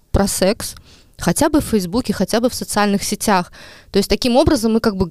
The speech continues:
легализуем в Нарве эту тему. Нас будет больше, и через время, ну, довольно странно будет, э, выступать против,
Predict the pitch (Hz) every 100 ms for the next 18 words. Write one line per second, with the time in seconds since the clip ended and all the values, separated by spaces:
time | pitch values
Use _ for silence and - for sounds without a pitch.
0 | - 208 220 208 226 208 175 247 208 180
1 | 175 190 262 311 220 208 214 - - 208
2 | 156 180 - - 202 196 214 214 185 226
3 | 415 - - 320 208 - - - - _
4 | - 220 226 - 240 214 214 262 349 294
5 | 214 233 240 294 262 - 320 381 240 226
6 | 208 - - 196 190 190 185 180 180 196
7 | 214 - 262 - 196 208 -